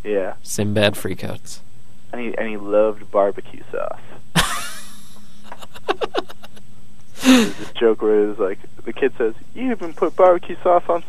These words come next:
Speaker 1: cereal." And he goes, "Oh, that was just that one time when we ran out of milk." <laughs>
Speaker 2: Oh, that sounds terrible.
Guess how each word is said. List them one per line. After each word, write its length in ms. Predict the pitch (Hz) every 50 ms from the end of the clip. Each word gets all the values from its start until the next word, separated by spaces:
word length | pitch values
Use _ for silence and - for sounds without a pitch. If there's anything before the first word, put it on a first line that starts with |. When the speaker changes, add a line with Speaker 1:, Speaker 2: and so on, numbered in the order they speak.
| -
Speaker 1:
cereal." 420 | - 226 202 170 147 127 120 120 120
And 80 | 120
he 80 | 127 123
goes, 220 | 123 117 107 110 - - - - - - - - - -
"Oh, 160 | 185 175 160
that 80 | 196 214
was 100 | 196 180
just 140 | 185 -
that 120 | - 156 147
one 140 | 160 185 175
time 220 | - 175 151 127 123
when 80 | 120 131
we 80 | 135
ran 220 | 139 156 143 160 160
out 100 | 143 139
of 60 | 131
milk." 280 | 143 175 156 120 110 - - - - - - -
<laughs> 320 | - - - - - - - - - - - - - - - - - - - - - - - - - - - - - - - - - - - - - - - - - - - - - - - - - - -
Speaker 2:
Oh, 240 | 135 135 139 139 127
that 140 | 131 143
sounds 260 | - - 147 143 135 -
terrible. 720 | - - 151 147 147 165 165 151 117 110 101 98 95 -